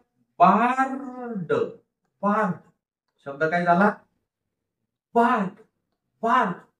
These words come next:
पहा, पुढचा शब्द एकदम सोपा, वाचायचा प्रयत्न करू.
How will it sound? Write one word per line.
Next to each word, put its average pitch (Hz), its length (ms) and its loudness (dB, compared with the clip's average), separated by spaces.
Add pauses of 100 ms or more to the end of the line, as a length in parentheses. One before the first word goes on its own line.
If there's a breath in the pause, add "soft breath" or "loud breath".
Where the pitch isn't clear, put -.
(180)
पहा, 156 140 -2
पुढचा 196 420 4
शब्द 202 260 4
एकदम 190 380 4
सोपा, 196 480 6
वाचायचा 175 560 0
प्रयत्न 185 400 0
करू. 196 400 -4